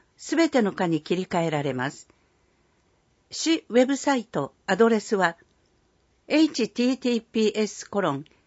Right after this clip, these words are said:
スラッシュスラッシュダブリュダブリュダブリュドットシーアイティーワイドットアイシー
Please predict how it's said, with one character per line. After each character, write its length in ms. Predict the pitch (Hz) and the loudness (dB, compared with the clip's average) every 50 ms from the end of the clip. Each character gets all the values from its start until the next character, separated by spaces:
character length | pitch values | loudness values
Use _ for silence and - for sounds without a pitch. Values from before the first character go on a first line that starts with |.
| _ _ | _ _
ス 200 | - - 262 247 | -8 -4 0 0
ラ 80 | 277 | 0
ッ 40 | 302 | 0
シ 180 | - - - - | -2 -6 -16 -20
ュ 40 | - | -10
ス 140 | - - | -6 -2
ラ 80 | - - | 0 0
ッ 40 | - | 0
シ 200 | 302 - - - _ _ _ _ _ _ _ - | -2 -6 -16 -20 _ _ _ _ _ _ _ 0
ュ 20 | |
ダ 140 | 220 254 254 | 0 2 2
ブ 80 | 277 302 | 2 2
リ 80 | 311 | 0
ュ 120 | 311 294 240 | 0 0 0
ダ 140 | 262 269 | 0 0
ブ 100 | 269 254 | 0 0
リ 100 | 262 269 | -2 0
ュ 120 | 254 240 220 | -2 -2 0
ダ 140 | 247 262 233 | 0 -2 -2
ブ 100 | 214 180 | -2 -2
リ 80 | 170 | -2
ュ 160 | 147 143 - - _ _ | -2 -2 -4 -8 _ _
ド 100 | - 175 | -4 -4
ッ 80 | 156 - _ _ | -4 -4 _ _
ト 220 | - 175 160 - _ _ _ _ _ _ _ | -6 -6 -6 -6 _ _ _ _ _ _ _
シ 360 | - - - 320 311 311 302 | -10 -2 2 4 4 4 4
ー 60 | 302 | 4
ア 80 | 285 240 | 2 2
イ 180 | 160 - - _ | 0 -2 -8 _
テ 120 | - 247 247 | -2 0 0
ィ 60 | 262 | 2
ー 40 | 254 | 4
ワ 160 | 247 233 208 | 4 2 2
イ 160 | 151 151 - - | 2 -2 -8 -8
ド 140 | 160 170 160 | -4 -4 -4
ッ 60 | 151 - _ | -4 -6 _
ト 200 | - 175 156 - - - _ _ _ _ _ _ _ _ _ | -4 -4 -4 -4 -10 -20 _ _ _ _ _ _ _ _ _
ア 120 | - 294 | 4 4
イ 180 | 320 302 214 - | 4 4 2 0
シ 220 | - - - 262 | -6 -8 -2 2
ー 40 | 285 | 2